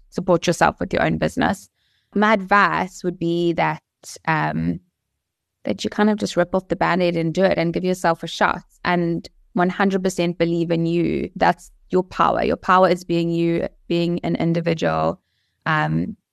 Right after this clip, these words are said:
your friends and family love you. Why would no one else love you? And I think one other thing that's really been important, uh, an important learning curve for me is that not everyone has to love you. Not everyone has to like you.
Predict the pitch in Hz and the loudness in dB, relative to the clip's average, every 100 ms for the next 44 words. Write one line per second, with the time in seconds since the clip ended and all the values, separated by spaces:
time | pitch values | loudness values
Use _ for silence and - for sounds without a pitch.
0 | _ - 160 180 175 180 180 170 165 165 | _ -8 -4 -2 -2 -2 0 0 0 0
1 | 156 160 160 151 156 180 160 - 185 - | 0 0 0 -2 -2 -6 -8 -6 -6 -6
2 | - - - 190 196 _ _ - 196 190 | -6 -8 -6 -6 -8 _ _ 0 0 2
3 | 208 - - _ _ _ - - _ - | 0 -2 -12 _ _ _ -20 -20 _ -20
4 | - - 196 214 - 214 220 214 185 - | -20 -2 2 4 4 2 4 2 2 0
5 | 185 175 196 196 185 175 170 - 175 - | -4 2 4 2 2 0 0 -2 -6 -4
6 | 170 - - - - 175 185 180 190 185 | -6 -6 -16 -6 0 2 2 0 -2 -2
7 | 175 170 170 175 170 170 170 165 165 - | 0 2 2 -2 -2 -2 -2 -2 -2 -2
8 | 170 - 165 165 - - _ _ _ - | -2 0 0 0 -6 -20 _ _ _ 0
9 | 202 208 208 202 196 185 180 185 - 180 | 4 4 4 2 0 0 -4 -8 -4 -2
10 | 160 156 165 170 180 180 180 175 175 180 | 0 0 -2 0 0 0 0 0 -2 -2
11 | 170 160 165 - 175 165 160 165 | -2 -2 -4 -4 0 2 2 -2